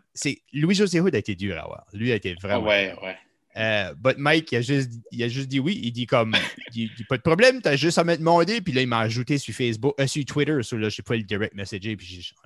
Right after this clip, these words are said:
Speaker 1: on a,
Speaker 2: Nice.
Speaker 1: on a sorti ça. So, c'est, c'est, c'est vraiment, c'était simple de même, honnêtement. Le, puis c'est ça qui est fou, là. Tu sais, comme,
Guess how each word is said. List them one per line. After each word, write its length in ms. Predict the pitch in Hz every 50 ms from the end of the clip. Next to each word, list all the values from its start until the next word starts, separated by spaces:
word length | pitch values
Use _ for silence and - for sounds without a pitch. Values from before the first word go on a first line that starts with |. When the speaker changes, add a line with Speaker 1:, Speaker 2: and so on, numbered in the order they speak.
| - - - -
Speaker 1:
on 120 | - 101 92
a, 440 | 85 117 117 113 113 113 113 110 113 110
Speaker 2:
Nice. 60 | 107 101
Speaker 1:
on 40 | 101
a 40 | 95
sorti 300 | - - 110 - - 101
ça. 240 | - - 107 113 110
So, 320 | - - 90 82 78 85 - _ _ _ _ _ _ _
c'est, 220 | - - 107 98 92 -
c'est, 220 | - - - 110
c'est 180 | 101 - - 123
vraiment, 340 | 110 117 120 127 143 139 127
c'était 160 | 117 - -
simple 300 | 113 - - 147 151 127
de 40 | 117
même, 240 | 98 107 107 101 92
honnêtement. 400 | 95 101 104 104 104 113 120 123
Le, 120 | 117 110 92
puis 80 | 95 -
c'est 120 | - - 139
ça 140 | - 208
qui 80 | 214 185
est 40 | 147
fou, 220 | - - 247 220
là. 100 | 131 92
Tu 60 | 82 - - 147
sais, 40 | 143
comme, 240 | 147 123 104 95